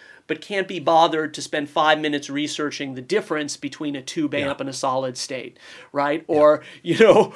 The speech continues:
Speaker 1: <laughs> or why they should, you know, look into. So I, this is something that really vexes me. But to answer your question, uh, what came out of my own sort of inquiry, uh, was the pickup test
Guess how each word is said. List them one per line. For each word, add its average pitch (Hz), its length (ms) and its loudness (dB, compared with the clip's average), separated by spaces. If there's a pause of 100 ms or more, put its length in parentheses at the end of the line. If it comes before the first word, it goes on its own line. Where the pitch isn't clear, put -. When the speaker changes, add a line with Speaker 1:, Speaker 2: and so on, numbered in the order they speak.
Speaker 1:
<laughs> - 40 -10
or 180 320 6
why 185 540 4
they 180 160 4
should, 165 340 -2 (260)
you 175 140 2
know, 147 160 2
look 151 320 0
into. 156 540 0
So 170 380 -2
I, 180 180 -2
this 170 380 -6
is 170 100 -6
something 170 300 -2
that 156 120 -6
really 147 280 -4
vexes 147 360 -2
me. 135 220 -10
But 196 320 2 (300)
to - 180 -16
answer 233 240 -4
your 156 140 -4
question, 139 540 -8 (340)
uh, 147 340 2 (360)
what 175 280 0
came 233 260 -8
out 196 220 4
of 165 120 0
my 156 200 0
own 160 240 0
sort 156 200 -6
of 131 160 -12
inquiry, 156 680 -4
uh, 139 400 -6
was 139 480 -4
the - 80 -18
pickup 175 360 -6
test 151 300 -2